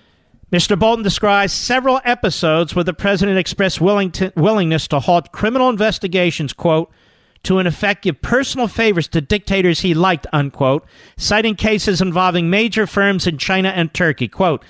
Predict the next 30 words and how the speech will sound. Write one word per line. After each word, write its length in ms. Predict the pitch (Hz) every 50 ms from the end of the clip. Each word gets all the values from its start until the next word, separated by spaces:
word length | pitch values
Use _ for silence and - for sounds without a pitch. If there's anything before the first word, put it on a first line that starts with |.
| - - - _ _ _ _ -
"The 80 | 185
pattern 420 | 180 - - 254 262 269 262 247 220
looked 200 | 226 226 - -
like 180 | 220 214 190
obstruction 560 | 202 151 - - - 214 214 214 - - 185 170
of 80 | 139
justice 480 | 120 - 190 196 180 - 175 151 - 175
as 140 | 151 - 160
a 60 | 147
way 180 | 147 170 170
of 120 | 160 131 113
life." 440 | 127 143 147 135 104 - - - - _ _ _ _ _ _ _ _ -
Which 180 | 160 170 - -
we 120 | 185 190
couldn't 280 | - - 226 220 190 202
accept, 460 | 185 - - - - 220 202 - -
Mister 240 | 165 151 - - 160
Bolton 320 | 120 156 147 147 135 131
writes, 260 | 135 147 156 156 - - -
adding 280 | 175 190 202 208 196
that 120 | 185 180 175
he 60 | 175
reported 480 | 165 175 156 - - 202 208 202 190
his 120 | 180 160 -
concerns 600 | - 180 170 147 - - 196 190 190 185 - -
to 140 | - 165 151
Attorney 380 | 147 - - 196 196 202 202
General 400 | 160 120 160 175 175 170 175 170
William 360 | 151 151 156 156 147 139 131
Barr. 360 | 98 123 123 113 90 78 -